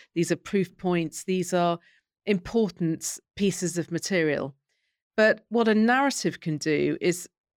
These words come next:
is to help people make sense of what is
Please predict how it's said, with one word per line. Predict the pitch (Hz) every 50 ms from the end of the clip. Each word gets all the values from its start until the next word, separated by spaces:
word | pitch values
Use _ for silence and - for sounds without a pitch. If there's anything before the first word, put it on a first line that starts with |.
| _ -
is | 196 185 180 180 - -
to | - 202
help | 185 - - 226 214 208 214 - _ _
people | 202 202 180 - - 190
make | 185 185 190 185 180 -
sense | - - - 214 180 156 156 - - - - - -
of | - 180 170 - - _ _ _ _ _ _ _ _ _ _ _
what | 202 233 214 - - _ _ _
is | - 196 185 180